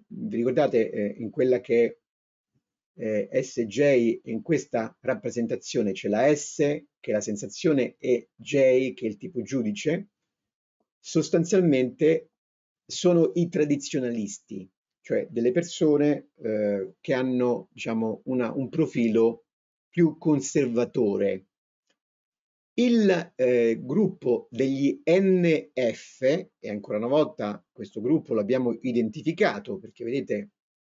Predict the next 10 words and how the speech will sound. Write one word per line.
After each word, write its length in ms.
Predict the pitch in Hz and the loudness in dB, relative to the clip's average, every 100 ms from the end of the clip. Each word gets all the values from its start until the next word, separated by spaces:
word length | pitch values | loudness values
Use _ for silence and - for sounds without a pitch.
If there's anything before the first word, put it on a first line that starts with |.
| - - | -20 -16
abbiamo 640 | 104 110 131 117 110 101 _ _ _ _ - | -8 -2 0 0 -2 -4 _ _ _ _ -10
in 100 | 107 | -6
questa 320 | 165 139 131 | -2 0 0
rappresentazione 880 | 113 113 110 110 123 - - 110 104 | 0 -2 -4 -4 -4 -2 0 0 -2
N 500 | 120 117 131 156 107 | -2 0 2 2 2
F, 460 | 107 - 143 156 - _ _ _ _ _ _ | 0 -6 -2 -2 -2 _ _ _ _ _ _
sono 440 | - - 180 147 - | -6 2 4 4 2
i 80 | 165 | 0
cosiddetti 960 | 220 170 208 135 107 - - 143 147 - _ _ _ _ _ _ | 2 2 0 2 0 -2 -4 -2 -2 -6 _ _ _ _ _ _
idealisti. 1000 | 196 202 151 135 120 101 - - 110 101 | 0 2 4 4 0 -4 -8 -10 -10 -10